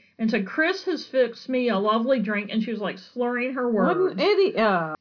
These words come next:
Speaker 1: And they think that he often, when he wanted to, like, have sex with the teenager and stuff, would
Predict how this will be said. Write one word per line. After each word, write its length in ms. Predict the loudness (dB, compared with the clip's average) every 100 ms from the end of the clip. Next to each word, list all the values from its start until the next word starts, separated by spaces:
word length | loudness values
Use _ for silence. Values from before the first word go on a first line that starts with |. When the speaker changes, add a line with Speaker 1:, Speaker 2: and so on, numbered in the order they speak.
| 2
Speaker 1:
And 340 | 4 4 2
they 220 | 2 2
think 280 | 2 0 2
that 280 | 2 2 0
he 260 | -2 2 2
often, 460 | 2 0 0 0
when 140 | 0 2
he 100 | 0
wanted 320 | 0 0 -2
to, 280 | 0 0 -2 -4
like, 340 | -4 -4 -6
have 240 | -6 -6 -4
sex 460 | -2 0 -2 -4
with 180 | -6 -4
the 400 | -2 0 -2 -8
teenager 540 | -4 0 2 0 0 -2
and 120 | -6
stuff, 300 | -6 -6 -2
would 240 | -4 -4